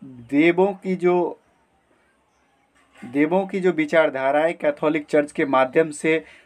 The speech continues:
दर्शाई गई थी, उसको उन्होंने हास्यास्पद बताया,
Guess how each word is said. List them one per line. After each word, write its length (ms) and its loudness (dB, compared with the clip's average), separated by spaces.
दर्शाई 460 4
गई 160 -2
थी, 120 -6
उसको 280 -4
उन्होंने 320 -4
हास्यास्पद 760 -2
बताया, 600 0